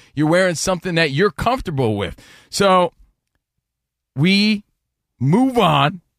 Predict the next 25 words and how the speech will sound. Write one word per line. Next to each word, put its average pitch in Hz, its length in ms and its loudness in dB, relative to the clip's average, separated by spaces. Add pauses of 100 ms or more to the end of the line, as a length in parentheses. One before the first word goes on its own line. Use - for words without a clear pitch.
(340)
and 139 200 0
we 139 100 0
wish 160 340 -2
you 175 420 0
a - 60 -6
happy 156 260 -2
President's 147 500 -2
Day 147 300 0
and 107 100 -2
good 151 160 0
luck 160 180 0
trying 147 240 -2
to 147 60 -4
get 139 160 -6
those 143 160 -4
new 143 140 -2
Trump 143 360 -4
Never 135 220 0
Surrenders. 123 640 -2 (220)
They're 113 100 -6
sold 135 340 -4
out. 110 220 -2 (840)
And 123 180 -4
we 135 120 0
have 147 340 0